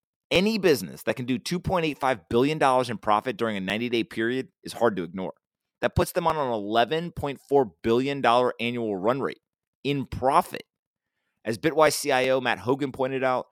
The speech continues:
Tether made more money than Goldman Sachs last quarter. Tether did two point eight five billion. Goldman only made two point oh one billion. Messari C E O Ryan Selkis points out that Tether is now ten percent of J P Morgan's net profit,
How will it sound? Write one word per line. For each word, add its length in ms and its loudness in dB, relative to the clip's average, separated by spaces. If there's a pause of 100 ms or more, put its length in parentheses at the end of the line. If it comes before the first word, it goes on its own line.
(180)
Tether 220 0
made 160 -2
more 180 2
money 160 0
than 140 0
Goldman 280 0
Sachs 360 2
last 220 -2
quarter. 340 -10 (560)
Tether 180 2
did 220 -6
two 100 -2
point 220 0
eight 100 -4
five 240 0
billion. 380 0 (100)
Goldman 320 2
only 160 0
made 240 -4
two 140 -8
point 300 -6 (140)
oh 120 6
one 400 0
billion. 320 -6 (640)
Messari 400 2
C 300 -4
E 20 2
O 80 6
Ryan 280 2
Selkis 380 -2
points 220 -6
out 120 0
that 140 -4
Tether 240 -6
is 80 -6
now 240 -4
ten 220 -6
percent 320 -2
of 80 -2
J 160 -4
P 80 -12
Morgan's 340 -4
net 220 -2
profit, 380 -8